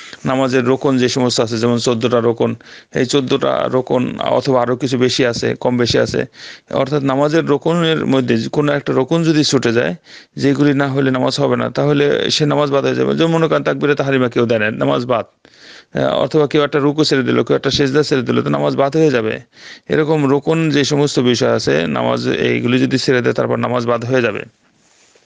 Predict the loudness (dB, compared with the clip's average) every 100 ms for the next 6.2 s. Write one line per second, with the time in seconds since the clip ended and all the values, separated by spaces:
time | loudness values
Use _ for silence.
0 | _ _ _ -14 -14 -14 -18 _ -4 0
1 | 0 0 0 0 0 2 0 0 0 2
2 | 4 2 0 -8 -12 -14 -6 -2 0 0
3 | 2 2 2 2 2 2 0 2 2 2
4 | 2 2 2 2 0 -2 0 0 0 0
5 | 0 0 2 0 2 2 2 2 2 2
6 | -2